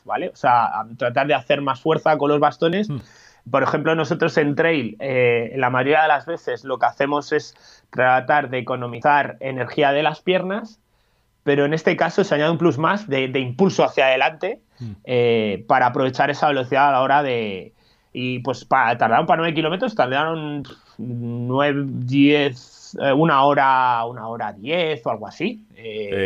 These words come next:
Speaker 2: Eh, and-, o sea,
Speaker 1: andar
Speaker 2: a-,
Speaker 1: realmente rápido,
Speaker 2: sí,
Speaker 1: ¿eh?
Speaker 2: sí, no, andar, o sea, en una hora diez, nueve kilómetros, eh, andando, es,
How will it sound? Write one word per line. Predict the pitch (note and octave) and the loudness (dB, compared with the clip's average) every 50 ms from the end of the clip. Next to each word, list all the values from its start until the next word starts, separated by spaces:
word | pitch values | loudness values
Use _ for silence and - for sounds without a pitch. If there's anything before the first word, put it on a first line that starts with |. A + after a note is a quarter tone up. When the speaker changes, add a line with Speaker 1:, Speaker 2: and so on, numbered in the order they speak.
| F#2+ F#2+ F#2+ F#2 F2+ D#2+ | -2 -2 -2 -4 -4 -6
Speaker 2:
Eh, | - | -6
and-, | D2+ F2+ G2 G2 G2 - | -8 -8 -8 -8 -8 -8
o | G2+ | -6
sea, | A#2+ - | -2 0
Speaker 1:
andar | A#2 A#2 B2 A#2+ B2 B2+ C#3 A#2+ | 0 2 2 2 2 2 0 -2
Speaker 2:
a-, | |
Speaker 1:
realmente | B2 C3 C#3+ C#3+ D3 D#3 D3+ D#3+ E3+ D#3 D#3 C#3 | -2 0 2 2 2 0 -2 -4 0 0 0 2
rápido, | - D#3+ F#3+ G3+ - C3+ A2 G#2 | 2 2 0 0 0 -6 -6 -8
Speaker 2:
sí, | G2 A#2 C#3 | -6 -6 -4
Speaker 1:
¿eh? | |
Speaker 2:
sí, | D#3 G#3 E3 E3+ D3 | -4 -2 -2 -2 0
no, | C#3+ D3+ D3+ | 0 -2 -2
andar, | A#2 F#2 F#2+ G2+ A2+ B2 B2+ C3 - | -2 -4 -6 -2 -2 -2 -2 -2 -6
o | A2+ | -8
sea, | - - A2 | -8 -6 -6
en | G#2 A2 | -4 -4
una | A2+ B2 B2+ C3+ | -2 2 2 4
hora | C3+ C#3 C3 | 6 4 4
diez, | C3 C3+ C#3 C#3+ C3+ A#2+ | 4 4 4 4 4 2
nueve | B2 C3 C3 C3 C3 | 2 0 0 0 0
kilómetros, | A2+ B2+ B2 C3 C3+ C#3 B2 B2 B2+ B2+ B2 A#2+ - - | -2 0 0 0 2 0 0 2 2 2 2 2 0 -6
eh, | - A#2 G2+ A#2 A#2 | -8 -8 -4 -4 -4
andando, | A2 A2+ A2+ A#2 B2 C3 D3 E3+ F#3 C#3 | -4 -2 -2 -2 -2 0 2 4 4 4
es, | G#2+ G#2 G#2 G#2+ - | 2 0 -2 -4 -8